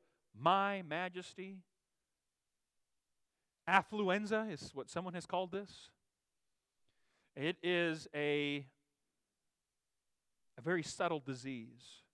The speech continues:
an eye disease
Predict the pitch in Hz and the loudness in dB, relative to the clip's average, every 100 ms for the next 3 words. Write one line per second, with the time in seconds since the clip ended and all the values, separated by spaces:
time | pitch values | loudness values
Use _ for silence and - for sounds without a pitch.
0 | _ _ _ _ _ _ _ _ 131 143 | _ _ _ _ _ _ _ _ -12 -2
1 | 165 170 151 127 104 - 127 117 120 110 | 2 4 4 0 -6 -8 -6 -6 -8 -10
2 | 120 123 - | -14 -20 -20